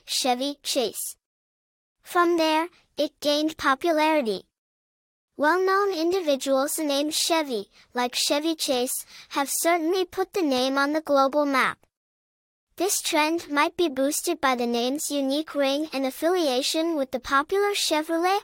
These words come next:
automobile brand. In terms of personality,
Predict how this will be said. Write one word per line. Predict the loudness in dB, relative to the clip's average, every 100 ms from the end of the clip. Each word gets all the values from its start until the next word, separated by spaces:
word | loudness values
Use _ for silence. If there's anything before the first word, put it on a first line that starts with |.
| -2
automobile | -2 0 0 0 2 0
brand. | 2 0 0 -4 -10 _ _ _ _ _ _ _ _ _ -4
In | -2
terms | 0 0 2 2
of | -2 -4
personality, | -2 -2 0 0 2 2 2 0 -4